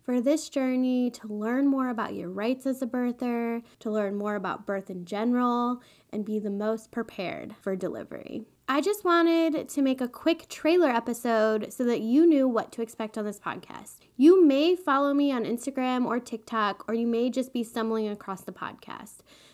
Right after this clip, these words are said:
But either way, I want you to be prepared for what you can find here. Basically, my whole goal as a labor and delivery nurse with my patients and my followers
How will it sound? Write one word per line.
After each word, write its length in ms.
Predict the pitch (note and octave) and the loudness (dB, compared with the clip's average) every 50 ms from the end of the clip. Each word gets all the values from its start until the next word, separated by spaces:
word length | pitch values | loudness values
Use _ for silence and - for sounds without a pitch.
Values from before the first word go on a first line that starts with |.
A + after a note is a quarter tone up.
| _ _ | _ _
But 300 | - B3 A#3 A#3 A3+ - - | -2 0 2 2 0 0 0
either 300 | C4 C#4 D4 F4 F#4 E4+ | 0 2 4 4 4 4
way, 320 | D4 C4 B3+ B3 B3 - | 4 4 4 2 2 0
I 100 | - A3+ | -2 -2
want 220 | A#3+ A#3 A3+ A3+ A#3 | -2 -2 0 0 0
you 100 | A#3+ A#3+ | 0 0
to 60 | B3 | 0
be 100 | B3+ B3+ | -2 -2
prepared 460 | C4+ D4 D4 - F4+ E4 A#3+ G3+ G3 | -2 -2 -2 0 0 0 0 0 -4
for 120 | - A3+ | -2 0
what 200 | A3+ A3 A3 - | 2 2 2 0
you 80 | - A3+ | -2 -4
can 160 | - A3 G#3 | -4 -6 -8
find 280 | - G3+ E3 - G3 F#3 | -8 -8 -8 -8 -8 -10
here. 260 | - - - - - - _ _ _ _ _ _ _ | -10 -14 -14 -14 -16 -18 _ _ _ _ _ _ _
Basically, 720 | - F4+ A4 A#4+ A#4 A4+ G#4+ - F4+ F4 E4+ E4 D#4+ D#4 - - - _ - A3 | 2 2 2 2 2 0 -2 2 2 4 4 4 4 2 0 -4 -8 _ -16 -10
my 420 | G#3+ A3+ A#3 A#3 A#3 A#3+ B3 C4+ | -6 -4 -4 -2 0 0 0 0
whole 520 | C4+ C4 - - C4+ C4 C4 C4 C4+ C#4+ D4 | -2 -4 -4 -4 -2 0 2 4 4 4 2
goal 640 | B3+ B3 - A3+ G3 E3+ - - - - - B3 _ _ _ - | 2 0 0 0 0 0 -2 -4 -8 -10 -10 -10 _ _ _ -4
as 480 | A3+ A3+ A3+ A3 A3 A3 A3 G#3+ G#3+ - - | 0 0 2 2 2 0 0 -2 -4 -6 -6
a 40 | |
labor 320 | A#3 A3+ A#3 A#3+ B3+ C4+ D4 | -4 -2 0 0 2 2 2
and 120 | D#4 D4+ C#4+ | 2 2 2
delivery 400 | D4 C4+ C4 B3+ B3+ C4+ C4 B3 | 2 2 2 2 2 2 2 2
nurse 320 | A#3+ A3 G#3+ G#3+ G#3+ - | 2 0 -2 -2 -4 -8
with 160 | G#3 G3+ - | -10 -10 -8
my 140 | G#3 F#3+ F#3+ | -8 -8 -8
patients 680 | F#3+ - - A#3+ A#3+ A#3+ - B3 A#3+ B3 B3 B3 A#3 - - | -8 -2 -2 0 0 0 -2 -2 -2 0 0 0 -2 -4 -8
and 140 | G3 G3 F#3+ | -10 -8 -8
my 120 | F3+ F3+ | -8 -10
followers 880 | F#3 - - A3 A3 A3 A3 A3 A3 A3 A3 A3 G#3+ G#3+ A3 G#3+ - | -10 -6 -4 -2 0 0 0 0 0 0 0 -2 -2 -2 -4 -6 -8